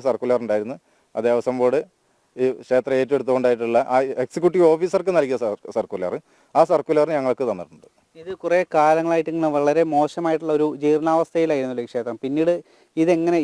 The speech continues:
Speaker 2: ഈ രീതിയിൽ നാട്ടുകാരുടെ കൂടി ഒരു വലിയൊരു പ്രയത്നം കൊണ്ടല്ലേ ഇങ്ങനെ ഈ ക്ഷേത്രം നല്ല രീതിയിലേക്ക് എത്തിയത്? എങ്ങനെ അതിൻ്റെ ഒരു ചരിത്രം എങ്ങനെ?
Speaker 1: തീർച്ചയായിട്ടും ഇത് എഴുപത്തി ഒമ്പതിൽ ക്ഷേത്രം വിട്ടുതരുന്ന സമയത്തൊന്നും ഈ ക്ഷേത്രം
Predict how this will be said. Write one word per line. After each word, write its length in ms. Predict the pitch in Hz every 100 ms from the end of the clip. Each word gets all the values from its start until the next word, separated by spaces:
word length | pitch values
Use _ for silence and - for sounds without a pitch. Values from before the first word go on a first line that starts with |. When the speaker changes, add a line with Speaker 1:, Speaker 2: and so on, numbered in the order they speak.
| 151
Speaker 2:
ഈ 20 | 156
രീതിയിൽ 260 | 156 151 151 147
നാട്ടുകാരുടെ 500 | 147 175 175 175 180
കൂടി 160 | 175 175 170
ഒരു 100 | 170 165 151
വലിയൊരു 320 | 151 170 165 156
പ്രയത്നം 400 | 156 - 170 165 160
കൊണ്ടല്ലേ 320 | 156 151 131 127
ഇങ്ങനെ 200 | 143 151
ഈ 40 | 143
ക്ഷേത്രം 300 | 147 139 147 143
നല്ല 160 | 139 147
രീതിയിലേക്ക് 420 | 143 143 143 135 131
എത്തിയത്? 300 | - 120 104 _ _ _ 143
എങ്ങനെ 180 | 147 156
അതിൻ്റെ 180 | 156 156
ഒരു 60 | -
ചരിത്രം 320 | 143 143 175 139
എങ്ങനെ? 180 | 107 104 _ _ _ _ -
Speaker 1:
തീർച്ചയായിട്ടും 560 | 175 175 196 147 120 120
ഇത് 120 | 147 185 185 180 - _ _ 139
എഴുപത്തി 340 | 151 180 - 190
ഒമ്പതിൽ 320 | 165 170 180 175
ക്ഷേത്രം 340 | 151 151 170 160
വിട്ടുതരുന്ന 500 | 143 - 170 151 156 143
സമയത്തൊന്നും 640 | 135 135 135 139 127 123 143 _ -
ഈ 40 | 160
ക്ഷേത്രം 500 | - 135 135 - 151